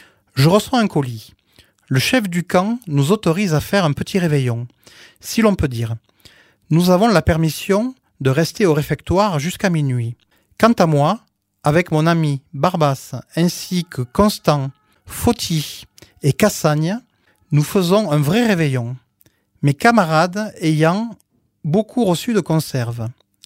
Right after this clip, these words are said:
entre autres des pâtés de foie d'oie. Quant à moi, à mon grand regret, je ne pourrais rien offrir sur le colis, car j'avais finalement reçu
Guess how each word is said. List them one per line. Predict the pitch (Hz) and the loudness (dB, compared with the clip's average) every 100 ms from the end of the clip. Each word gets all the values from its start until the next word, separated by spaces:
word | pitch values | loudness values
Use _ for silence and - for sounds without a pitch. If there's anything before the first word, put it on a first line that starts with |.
| - | -2
entre | 147 147 - | 0 0 2
autres | 180 185 - 226 _ _ _ | 0 0 -4 -6 _ _ _
des | 135 139 | -2 4
pâtés | 156 - 202 | 4 4 0
de | |
foie | 127 175 151 | 0 0 0
d'oie. | 123 110 - _ _ _ _ _ _ _ _ _ - | 0 -2 -6 _ _ _ _ _ _ _ _ _ 0
Quant | 226 240 | 2 4
à | 170 | 2
moi, | 135 143 240 - _ - | 2 2 -2 -6 _ 0
à | |
mon | 139 139 | 2 2
grand | 180 254 | 4 2
regret, | 196 147 127 147 208 _ _ _ - | 2 -2 -4 -6 -8 _ _ _ -8
je | - | 0
ne | 147 | 2
pourrais | 147 131 135 | 2 2 2
rien | 131 226 | 2 2
offrir | 196 - - 180 - | 2 0 -4 -6 -6
sur | - 139 | -2 0
le | 131 | 2
colis, | 147 127 151 - _ _ - _ _ _ | 0 -2 -4 -10 _ _ -20 _ _ _
car | - 180 202 - - | 2 2 2 -6 -6
j'avais | 151 127 156 143 147 208 | -2 2 2 2 0 -2
finalement | - - 151 139 135 175 220 - _ - | -4 0 2 2 2 0 -4 -8 _ -6
reçu | 120 147 - - 214 233 | -2 0 -2 -4 -4 -4